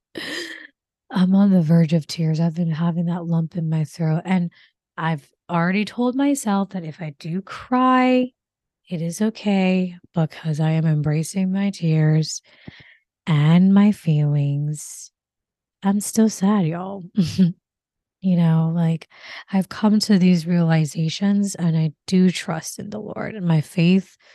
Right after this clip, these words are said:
is still there, and I'm still sad, and I'm struggling. And I'm not gonna leave God, because he's been there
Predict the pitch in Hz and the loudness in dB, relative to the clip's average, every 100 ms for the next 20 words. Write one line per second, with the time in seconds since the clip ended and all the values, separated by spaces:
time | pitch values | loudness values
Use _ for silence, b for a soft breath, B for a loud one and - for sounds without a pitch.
0 | b b _ _ _ _ _ _ _ _ | b b _ _ _ _ _ _ _ _
1 | _ _ _ _ _ - 180 - - 185 | _ _ _ _ _ -2 -2 0 -2 2
2 | 175 143 165 151 151 147 _ 165 170 165 | 2 2 2 2 0 -4 _ -2 0 0
3 | 160 147 - - - - - - 202 - | -2 -4 -10 -14 -12 -12 -10 -8 -8 -8
4 | - 185 _ _ _ _ _ _ _ _ | -12 -16 _ _ _ _ _ _ _ _
5 | _ _ _ _ 180 156 147 147 147 147 | _ _ _ _ 0 2 2 0 -2 -4
6 | 147 _ _ _ _ _ _ - - 165 | -10 _ _ _ _ _ _ -16 -12 -10
7 | 170 202 196 - _ _ _ _ _ _ | -10 -12 -12 -14 _ _ _ _ _ _
8 | _ b _ _ _ - 175 147 143 143 | _ b _ _ _ -4 -2 0 0 -2
9 | 139 139 165 180 180 196 165 156 180 - | -4 -8 -6 -4 -2 -2 0 0 -4 -2
10 | 147 143 143 156 - 151 147 139 - - | -2 -2 -4 -10 -6 -6 -6 -8 -14 -18
11 | _ _ _ - 165 156 - 185 170 170 | _ _ _ -16 -14 -10 -6 -6 -6 -8
12 | 185 170 | -12 -16